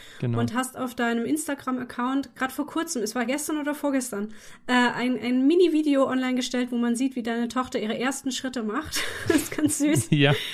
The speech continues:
Speaker 2: Du hast aber einen sehr schönen Text dazu geschrieben, den wollte ich kurz zitieren. Ähm,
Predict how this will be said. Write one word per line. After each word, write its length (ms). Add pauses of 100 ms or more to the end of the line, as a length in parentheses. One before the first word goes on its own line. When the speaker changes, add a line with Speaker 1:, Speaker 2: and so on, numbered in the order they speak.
(540)
Speaker 2:
Du 140
hast 180
aber 100
einen 120
sehr 120
schönen 280
Text 300
dazu 240
geschrieben, 640
den 140
wollte 180
ich 100
kurz 300
zitieren. 640
Ähm, 400